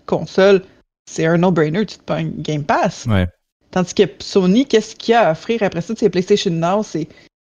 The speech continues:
Speaker 1: correct, mais ils poussent vraiment pas, je trouve. PlayStation Now, là, c'est comme, ils l'ont fait, ils l'ont sorti, ils ont fait, OK, cool, puis ils en ont comme pas vraiment parlé après, puis c'est juste comme, tu le sais ou tu le sais pas que ça existe, puis tu y vas ou tu y vas pas, tu sais.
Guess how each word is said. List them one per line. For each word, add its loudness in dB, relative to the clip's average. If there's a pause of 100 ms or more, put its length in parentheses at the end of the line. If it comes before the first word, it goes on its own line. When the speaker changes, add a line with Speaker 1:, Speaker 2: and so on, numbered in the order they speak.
(340)
Speaker 1:
correct, 0 (280)
mais 2
ils 2
poussent -2
vraiment 2
pas, 2
je -6
trouve. -6
PlayStation 2
Now, 6
là, 2
c'est -2
comme, 4
ils -2
l'ont 2
fait, -2
ils 0
l'ont 0
sorti, -4
ils 0
ont 0
fait, 0
OK, 0
cool, 2 (380)
puis -10
ils 4
en 2
ont 2
comme 4 (240)
pas 4
vraiment 2
parlé 2
après, -2
puis -16
c'est -2
juste -2
comme, 2 (1000)
tu 0
le 4
sais 2
ou 2
tu -4
le 4
sais 0
pas 0
que -2
ça 2
existe, -2
puis -12
tu -6
y 0
vas -2
ou 2
tu -4
y 2
vas -2
pas, 0
tu -12
sais. -4